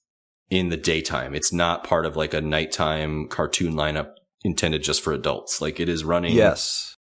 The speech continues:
Speaker 1: in the middle of the day and right in the, right smack in the middle of a, like,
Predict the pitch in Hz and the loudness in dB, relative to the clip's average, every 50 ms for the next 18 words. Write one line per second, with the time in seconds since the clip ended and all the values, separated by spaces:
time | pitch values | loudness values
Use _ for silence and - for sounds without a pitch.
0 | _ _ 107 92 92 90 95 104 104 98 92 90 90 95 98 90 71 67 69 58 | _ _ 0 0 2 2 2 2 2 2 2 2 2 2 2 2 0 -2 -4 -8
1 | - - - 82 85 82 80 80 80 82 80 78 - - - 78 82 85 87 92 | -8 -10 -4 -2 0 0 2 0 0 -2 -4 -6 -8 -10 -10 0 2 2 2 2
2 | 82 90 85 82 87 90 - - - _ - 85 87 90 - - - 98 90 82 | 0 -2 -2 -2 -4 -8 -8 -14 -20 _ 0 0 2 2 2 2 2 2 2 0
3 | 82 80 - 90 82 82 80 82 82 82 82 80 78 82 78 78 76 76 78 76 | 0 0 0 -2 -2 0 0 0 2 2 0 0 0 0 0 0 0 0 0 -2
4 | 73 - - | -2 -6 -12